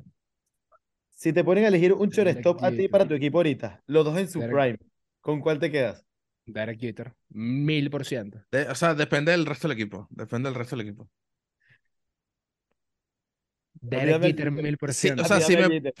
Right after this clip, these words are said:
Speaker 1: sí.
Speaker 3: si me puedo dar el lujo de perder unos puntos ofensivos con el shortstop, agarro a Vizquel.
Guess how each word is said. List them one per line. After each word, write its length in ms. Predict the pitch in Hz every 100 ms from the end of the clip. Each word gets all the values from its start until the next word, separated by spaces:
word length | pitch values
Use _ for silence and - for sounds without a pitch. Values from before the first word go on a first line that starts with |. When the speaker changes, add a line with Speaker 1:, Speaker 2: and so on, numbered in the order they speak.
| -
Speaker 1:
sí. 80 | 120
Speaker 3:
si 240 | - 180
me 160 | 196 190
puedo 280 | 175 202 214
dar 160 | 233
el 120 | 226 226
lujo 540 | 214 156 120 - - _ _
de 420 | 131 151 151 147
perder 460 | - 147 147 151
unos 160 | 185 180
puntos 360 | 202 185 127 127
ofensivos 580 | 127 123 170 156 117 - _
con 180 | - 123
el 100 | 123
shortstop, 540 | 120 123 120 151 226 254 -
agarro 360 | 123 120 131
a 20 | 120
Vizquel. 420 | - 185 131